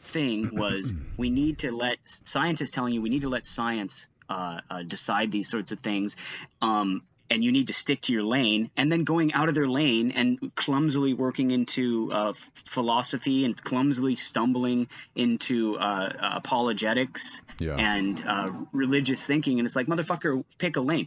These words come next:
Speaker 1: You're saying, "I need to stick to my wheelhouse."
Speaker 2: <laughs>
Speaker 1: Uh, and then you come over and you're telling me that all of a sudden you're smarter than Thomas Aquinas on this. You're more learned than fucking, uh, you know, two thousand years of, like, philosophical thinking. Fuck outta here with that.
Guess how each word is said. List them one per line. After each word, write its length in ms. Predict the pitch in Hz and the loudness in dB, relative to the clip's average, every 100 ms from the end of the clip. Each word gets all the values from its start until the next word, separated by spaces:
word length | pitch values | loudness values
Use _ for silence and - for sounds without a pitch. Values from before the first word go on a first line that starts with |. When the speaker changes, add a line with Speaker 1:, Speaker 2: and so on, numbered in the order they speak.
| - - | -6 -4
Speaker 1:
You're 120 | 131 | 0
saying, 240 | - 143 117 | 2 2 2
"I 120 | 127 | 2
need 140 | 160 156 | 4 4
to 80 | 127 | 2
stick 280 | - 147 | 0 0
to 60 | 143 | 0
my 160 | 123 110 | 0 2
wheelhouse." 760 | 135 170 113 101 101 123 - - | 2 2 2 0 0 0 -4 -6
Speaker 2:
<laughs> 560 | _ _ _ _ - - - - 110 | _ _ _ _ -2 0 0 0 2
Speaker 1:
Uh, 340 | 123 110 101 - | 4 4 0 0
and 160 | 143 156 | 2 4
then 160 | 160 | 4
you 100 | 175 | 2
come 220 | 170 180 170 | 2 4 6
over 300 | 165 165 160 | 6 6 6
and 180 | 151 | 6
you're 100 | 151 | 4
telling 320 | 147 170 160 156 | 4 2 4 2
me 100 | 147 | 2
that 100 | 135 | 2
all 80 | |
of 80 | 147 | 2
a 40 | 143 | 0
sudden 300 | 170 151 139 | 2 2 2
you're 100 | 147 | 2
smarter 360 | - 156 147 | 2 2 2
than 160 | 131 120 | 2 0
Thomas 360 | 127 139 139 | 0 2 0
Aquinas 520 | - - 117 131 165 175 | -2 -2 0 2 2 0
on 140 | 175 | 0
this. 220 | 185 190 | -2 0
You're 80 | 131 | 0
more 160 | 135 120 | 2 0
learned 460 | 117 127 143 143 | 0 2 2 0
than 160 | 120 113 | -2 -2
fucking, 500 | - 127 120 110 101 - - - - - | -2 -4 -2 -2 -4 -8 -8 -10 -12 -4
uh, 280 | 113 113 196 - | 0 2 0 -2
you 140 | 123 117 | -2 -2
know, 120 | 98 | -2
two 220 | - 143 | -2 -2
thousand 440 | 131 127 131 127 113 | 0 0 0 0 0
years 340 | 120 139 135 | 2 0 -2
of, 140 | 110 | -4
like, 340 | 113 104 - - | -4 -4 -4 -8
philosophical 640 | 143 123 - 117 120 123 113 | -4 -2 -2 -4 -6 -6 -6
thinking. 360 | 127 127 175 | -4 -2 -4
Fuck 260 | 151 185 196 | -2 -2 0
outta 200 | 233 185 | -2 -2
here 180 | 104 98 | -2 -4
with 140 | 92 | -4
that. 260 | 92 90 | -2 -2